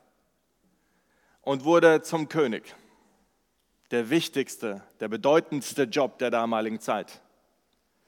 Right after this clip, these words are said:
Er hat zuerst seine Lieder vor Schafe gesungen und dann hat er sie vor dem König gesungen.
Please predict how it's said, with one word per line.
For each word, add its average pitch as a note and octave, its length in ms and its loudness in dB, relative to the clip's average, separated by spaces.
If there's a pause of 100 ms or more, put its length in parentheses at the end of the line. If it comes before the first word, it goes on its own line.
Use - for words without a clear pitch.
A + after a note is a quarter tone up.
(640)
Er G3 160 8
hat A3 160 8
zuerst G#3+ 460 4
seine G3 240 6
Lieder G3+ 300 6
vor F3+ 180 2
Schafe G3 460 0
gesungen G3 400 -4 (1700)
und C#3 180 -2
dann E3 220 2
hat D#3 180 2
er D3+ 140 0
sie C#3+ 240 -4
vor C3+ 240 -4
dem C3 120 -6
König C#3 300 -4
gesungen. F#2+ 380 -10